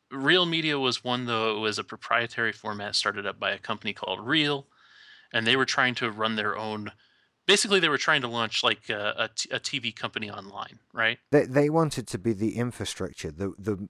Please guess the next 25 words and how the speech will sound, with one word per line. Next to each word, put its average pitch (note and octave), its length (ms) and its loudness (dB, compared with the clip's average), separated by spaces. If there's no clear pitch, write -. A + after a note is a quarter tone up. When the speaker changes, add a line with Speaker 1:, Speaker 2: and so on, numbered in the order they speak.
Speaker 2:
m-, A#2 240 -6
the G2+ 140 -6
broadcast A#2 680 -2
m-, G2 280 -8
method. G#2+ 560 -4
Speaker 1:
Right, G#2+ 400 4
they C#3 100 4
Speaker 2:
Um, D3 60 0
Speaker 1:
wanted D#3+ 220 0
to D3+ 60 0
be D3 100 -2
the B2+ 80 -4
pipe - 380 -2
that A2+ 120 0
everything G#2+ 360 -4
came G#2 320 -10
through. - 260 -18
Speaker 2:
Yeah. B2 300 2
Speaker 1:
That, G2+ 160 -2
that A#2 180 0
media C3+ 440 0
got A2 200 -4
filtered - 440 -8
through. G#2+ 160 -6
Not, D#3+ 220 2